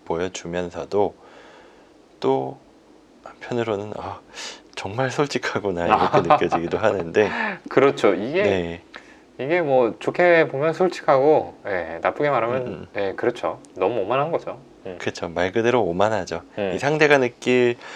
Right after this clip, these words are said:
Speaker 1: 그런 부정적인 감정보다는 뭔가 막 진짜 '아, 뭐 저렇게 오만하냐, 막
Speaker 2: 음.
Speaker 1: 재수없다.' 뭐 이런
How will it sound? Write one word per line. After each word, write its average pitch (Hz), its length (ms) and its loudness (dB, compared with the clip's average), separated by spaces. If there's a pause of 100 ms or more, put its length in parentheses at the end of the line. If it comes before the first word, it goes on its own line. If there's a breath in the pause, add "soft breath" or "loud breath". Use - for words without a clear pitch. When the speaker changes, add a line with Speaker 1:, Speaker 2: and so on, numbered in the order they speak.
(220 loud breath)
Speaker 1:
그런 98 220 2
부정적인 120 560 2
감정보다는 87 1120 -2
뭔가 76 300 -6
막 82 220 -16 (300)
진짜 - 280 -6
'아, - 300 -10 (100)
뭐 101 160 0
저렇게 - 360 -8
오만하냐, 107 680 -8
막 101 100 -10
Speaker 2:
음. 90 340 -4
Speaker 1:
재수없다.' 113 480 0
뭐 104 120 2
이런 120 300 4